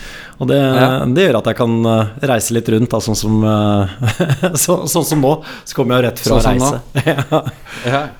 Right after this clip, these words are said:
Speaker 2: du kom rett fra reise og skal videre på reise i morgen.
Speaker 1: Stemmer.
Speaker 2: Før vi hopper inn videre og djupdyker i alle spennende greier som, eh,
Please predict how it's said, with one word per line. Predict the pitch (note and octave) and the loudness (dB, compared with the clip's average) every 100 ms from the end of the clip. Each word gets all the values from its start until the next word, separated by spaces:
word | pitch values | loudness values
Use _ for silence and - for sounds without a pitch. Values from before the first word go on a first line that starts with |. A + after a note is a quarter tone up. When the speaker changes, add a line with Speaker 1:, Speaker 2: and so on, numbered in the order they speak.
| - C3+ | -12 -6
Speaker 2:
du | C3 | -2
kom | C3 B2+ | 0 0
rett | A#2 A2 | 0 0
fra | A#2+ | 0
reise | A2+ G2 | 0 0
og | A2+ | -2
skal | A2 G#2+ G#2+ | 0 0 0
videre | G#2+ G#2+ G2 G#2+ | 2 0 0 0
på | G#2+ G2+ | 0 0
reise | G2 G2+ | 2 0
i | |
morgen. | A2+ C3 - - - | 0 -2 -6 -16 -8
Speaker 1:
Stemmer. | - A2+ A#2+ B2+ - - - _ - _ _ - | -2 0 0 -2 -8 -20 -20 _ -20 _ _ -16
Speaker 2:
Før | - - D#3+ | -2 0 0
vi | |
hopper | E3+ E3 E3 | 0 -2 -2
inn | D3+ D3 C3+ A2 | 0 0 0 -4
videre | C3+ C#3+ A#2+ B2 C3 A#2 | -2 0 2 2 0 -2
og | C3 B2+ B2+ | 0 2 2
djupdyker | A#2+ C3 - - A#2 G2+ B2 | 2 0 0 0 -2 0 0
i | A#2+ A#2 A#2 | 2 2 2
alle | A#2+ - A#2 G#2 G#2 G#2+ G#2+ - | 0 -2 -4 -2 -2 -2 -4 -6
spennende | - A2+ G#2 G#2+ | -6 -4 -2 -4
greier | G#2+ G#2 A2 A2+ A2 | -4 -2 0 0 0
som, | G#2+ G#2+ G#2+ G#2+ | -2 -2 -2 -2
eh, | G#2+ G#2 G2+ | -4 -4 -6